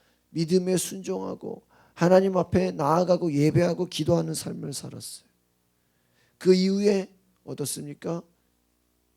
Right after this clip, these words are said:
하나님은 놀라운 축복을 하신다. 놀라운 것으로 갚아주신다.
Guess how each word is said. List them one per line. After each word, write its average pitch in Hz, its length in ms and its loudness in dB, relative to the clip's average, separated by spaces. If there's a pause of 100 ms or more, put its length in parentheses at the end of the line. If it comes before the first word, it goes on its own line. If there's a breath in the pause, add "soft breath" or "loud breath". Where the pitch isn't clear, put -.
(1080)
하나님은 165 640 -4
놀라운 147 540 -2
축복을 - 500 -10
하신다. - 380 -18 (1120)
놀라운 160 380 4
것으로 165 300 -6
갚아주신다. - 720 -12